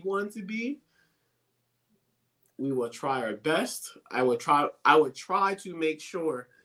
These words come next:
it does not go over two weeks of no episodes. If I have to get on here on my own and,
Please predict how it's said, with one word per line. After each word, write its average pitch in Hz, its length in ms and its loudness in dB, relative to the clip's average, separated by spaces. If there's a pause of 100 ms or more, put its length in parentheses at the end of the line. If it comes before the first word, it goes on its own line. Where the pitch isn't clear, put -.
(520)
it 147 180 -2
does 147 220 -2
not 156 260 -2
go 151 380 -2
over 139 260 -6
two 147 260 -8
weeks 143 220 -2
of 113 100 -4
no 127 140 -2
episodes. - 640 -8 (800)
If 127 160 4 (100)
I 143 160 6
have 151 340 2
to 143 480 -4 (1040)
get 180 200 0
on 170 260 -2
here 160 220 0
on 151 80 -4
my 123 180 -6
own 180 500 0 (1300)
and, 127 400 -6